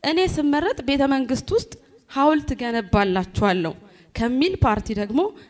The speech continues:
እግዜር ይሰውራችሁ። እንዴ፣ ይሄንማ ስራ ሲሄድ «ማሙሽዬ፣ ስመለስ አሻንጉሊት እገዛልሃለሁ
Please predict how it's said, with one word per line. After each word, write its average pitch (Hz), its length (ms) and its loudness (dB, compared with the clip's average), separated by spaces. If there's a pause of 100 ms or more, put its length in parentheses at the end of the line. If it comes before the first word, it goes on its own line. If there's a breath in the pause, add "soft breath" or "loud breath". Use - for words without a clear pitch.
(160 loud breath)
እግዜር 226 380 0
ይሰውራችሁ። 180 680 -4 (680)
እንዴ፣ 214 200 0 (640 loud breath)
ይሄንማ 349 440 4 (120)
ስራ 320 220 -2 (100)
ሲሄድ 294 400 -2 (460 loud breath)
«ማሙሽዬ፣ 285 540 0
ስመለስ 339 520 -2
አሻንጉሊት 269 540 -2
እገዛልሃለሁ 202 760 -6